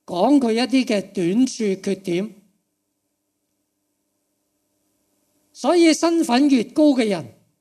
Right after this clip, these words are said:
領袖嘅人物，係好少人同佢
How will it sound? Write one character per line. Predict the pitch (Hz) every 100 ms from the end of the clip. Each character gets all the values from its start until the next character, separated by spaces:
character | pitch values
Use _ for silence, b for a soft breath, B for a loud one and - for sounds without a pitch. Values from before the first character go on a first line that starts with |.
| _ _ _ _ _ _ _ -
領 | 240 208 233 269 294
袖 | 294 233 226 214
嘅 | 247 220
人 | 202 160
物， | 175 233 - _ _ _ _ _ _ _ _ _ _ _ _ _ _ _
係 | - 196 190
好 | - 165 165 196 254
少 | - - 196
人 | 226 165 123 - _ _ _ _ _ _
同 | - 175 165
佢 | 196